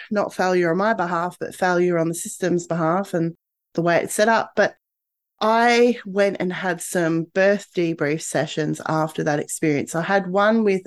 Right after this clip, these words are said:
an obstetrician at the hospital who wasn't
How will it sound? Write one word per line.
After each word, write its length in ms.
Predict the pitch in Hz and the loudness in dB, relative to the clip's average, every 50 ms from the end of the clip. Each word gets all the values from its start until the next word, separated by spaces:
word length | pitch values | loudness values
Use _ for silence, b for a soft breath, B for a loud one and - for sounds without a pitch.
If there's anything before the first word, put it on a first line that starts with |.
| - | -4
an 60 | 190 | -4
obstetrician 760 | 175 165 160 - - 170 - - 170 170 - 226 269 339 381 - _ _ _ _ _ _ _ _ _ _ _ | -4 -4 -4 -6 -10 -10 -6 -6 -6 -2 0 2 2 2 0 -2 _ _ _ _ _ _ _ _ _ _ _
at 100 | - 165 | -2 -2
the 60 | - | 0
hospital 520 | 185 190 180 180 - - 185 180 175 190 196 | 2 0 0 0 0 -2 2 2 4 4 4
who 140 | 214 214 202 | 2 0 0
wasn't 540 | 202 226 247 240 - 262 240 226 202 - | 0 0 0 2 2 2 0 0 -2 -4